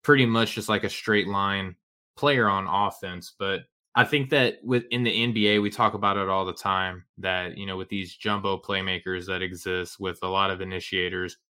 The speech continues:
really all you need to surround those types of players with are your D'Moi Hodges, guys who can reliably stretch the floor on offense. And then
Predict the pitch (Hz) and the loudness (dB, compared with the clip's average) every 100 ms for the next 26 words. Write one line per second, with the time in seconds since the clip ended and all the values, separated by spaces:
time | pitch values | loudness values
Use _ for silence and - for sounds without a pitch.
0 | _ - 156 170 143 131 113 113 104 98 | _ 4 6 8 6 4 4 2 0 -2
1 | 101 98 98 98 92 - _ _ _ _ | -2 0 0 0 -2 -6 _ _ _ _
2 | - 104 92 98 - 101 95 - 98 107 | 2 2 2 -6 -2 -2 -2 -4 -4 2
3 | 104 101 104 104 107 107 101 113 104 92 | 2 2 0 2 0 2 4 4 2 -4
4 | - 95 98 - 104 101 - _ _ _ | -2 0 0 0 -4 -4 -8 _ _ _
5 | - 107 98 90 98 101 107 110 107 101 | -4 -2 -2 -2 2 6 6 6 0 0
6 | 104 101 - - 110 101 101 98 98 98 | 0 0 -4 -10 -4 -2 0 0 0 2
7 | 110 107 98 90 95 95 95 92 | 2 0 -8 -6 -8 -6 -6 -8